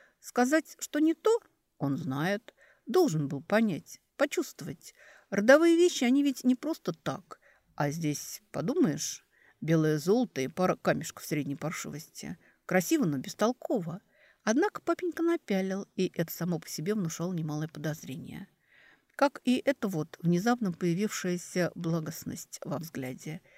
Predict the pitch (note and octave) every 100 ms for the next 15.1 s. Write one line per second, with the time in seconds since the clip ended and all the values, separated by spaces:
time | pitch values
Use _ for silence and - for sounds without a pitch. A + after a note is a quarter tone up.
0 | _ D4 F4 B3 D3 - D#3 D#3 C#3+ C#3
1 | D#3 D3+ - E3 D3+ D#3+ D#3 - - _
2 | _ _ _ - - - F#4+ E3+ _ _
3 | _ - C4 C#4+ F3 D3+ D#3+ E3 D#3+ -
4 | D#3+ - E3 - _ _ _ _ _ -
5 | E4 E4 G#3+ F#3 F#3+ _ _ - D#3+ D3+
6 | - D3+ D3+ D#3 D#3 D3+ - - E3 -
7 | - _ E3+ A3+ D#4+ C4+ C#4+ B3+ B3+ B3+
8 | B3 C4+ D4 - B3+ - A#3+ - E3+ E3
9 | - F3 E3 _ - _ D#3 F3 - -
10 | G#3 A3 A#3+ A#3+ B3 B3 C#4 - F#3 G3+
11 | B3 G#3 E3 _ - - F3 - - -
12 | - - D3 D3 - _ _ _ _ -
13 | D3+ D#3+ D#3 C#3+ - D#3 - D#3+ D#3 -
14 | D#3 F#3+ E3 - - C3+ C#3+ C3 A2 -
15 | -